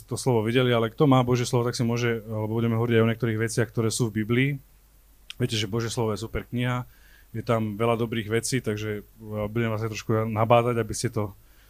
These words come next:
študovali, aby ste prechádzali tým Božím slovom. A dnes, e, budeme hovoriť, teda o vlkoch. Dobre?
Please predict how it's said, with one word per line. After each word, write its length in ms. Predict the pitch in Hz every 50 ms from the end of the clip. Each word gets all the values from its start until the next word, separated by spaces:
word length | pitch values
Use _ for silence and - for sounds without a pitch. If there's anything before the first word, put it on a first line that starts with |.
| _ -
študovali, 720 | - - - 135 131 139 135 127 127 123 123 123 120 120 110
aby 160 | 104 107 110
ste 240 | - - 117 107 98 - - - -
prechádzali 480 | - 123 113 - 135 120 113 117 113 113
tým 160 | - 123 110
Božím 320 | 104 110 110 107 120 117 107
slovom. 560 | - 110 104 104 110 120 135 147 147 143 - - - - _ - - _ _ - - - _ - - - _ - _ - - - - - - _ _ _ - -
A 80 | 117
dnes, 640 | 113 107 120 160 180 160 139 147 156 - - - - - -
e, 240 | 117 113 113 110
budeme 320 | 110 127 139 151 147 139 127
hovoriť, 480 | 123 127 131 131 131 127 120 - -
teda 240 | - - 127 123 127
o 160 | 127 143 143
vlkoch. 400 | 147 143 - - 117 101 - - - - - - - - - -
Dobre? 320 | 110 110 147 160 139 123